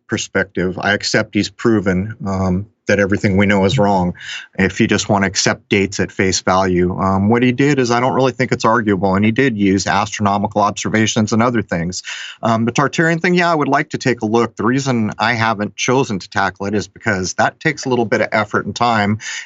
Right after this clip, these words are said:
and to get that much research into a single week, uh, isn't easy. Um, I've said before, I don't accept the mud flood, uh, as it's currently described, and people get upset about that, but I'm sorry. Um, that's my point of view. The other thing I think is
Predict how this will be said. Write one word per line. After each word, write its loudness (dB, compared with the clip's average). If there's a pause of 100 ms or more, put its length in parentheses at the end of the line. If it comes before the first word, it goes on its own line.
and 2
to 2
get -2
that 0
much -4
research -2
into 0
a 0
single 0
week, 0 (140)
uh, -2
isn't 0
easy. 2 (320)
Um, 4
I've 0
said 0
before, 2
I 2
don't 2
accept -4
the 0
mud 2
flood, 0 (340)
uh, 2
as 0
it's -4
currently 0
described, 0
and -2
people -2
get 2
upset 0
about -2
that, 0
but -4
I'm 0
sorry. 2 (100)
Um, -2
that's -4
my 4
point 0
of -2
view. 2 (360)
The 2
other 2
thing 0
I 0
think -2
is 0